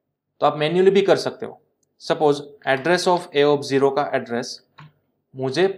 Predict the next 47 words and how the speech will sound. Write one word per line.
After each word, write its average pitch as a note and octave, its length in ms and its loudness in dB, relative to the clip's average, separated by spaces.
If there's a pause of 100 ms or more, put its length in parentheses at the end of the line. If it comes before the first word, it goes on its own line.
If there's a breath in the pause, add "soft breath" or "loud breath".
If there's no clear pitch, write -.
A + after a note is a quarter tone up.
(120)
पॉइंटर C#3+ 360 -2 (120)
पी E3 120 -4
ज़ीरो E3+ 280 2
के D3 100 -4
अंदर A#2+ 160 -2
चाहिए, - 260 -12 (160)
तो - 60 -18
मैं B2 80 -10
यहाँ C3 120 -2
पर C#3+ 100 -4
लिख C#3+ 120 0
सकता D3 280 -4
हूँ D3 200 -4 (720)
P D3+ 180 -6 (200)
of C3+ 240 0
zero B2+ 280 -2 (1000)
is C#3+ 120 -4
equal C#3 300 -2
to C3+ 180 -6
address B2+ 320 -4
of C#3 160 -10
A। - 100 -16 (1000)
ठीक A#2+ 120 -8
है, F#3+ 160 -10 (180)
उसी F3+ 200 2
तरह F3 200 2
से D#3 180 -6 (1200)
ये D#3 80 -4
दूसरे D3 380 0
वाले E3 240 6
का E3 240 0
एड्रेस C3 380 -2 (280)
मुझे B2+ 240 -8
पॉइंटर C#3 400 -4
पी F#3+ 200 -2
वन F3 160 2
के C#3+ 80 -2
अंदर A#2+ 160 -2
चाहिए, - 280 -14 (200)
तो B2 60 -18
मैं B2 120 -10
again C#3 220 -2
लिख E3 160 0
सकता - 240 -4
हूँ D#3+ 180 -4
P C#3 200 -4
of C#3+ 200 0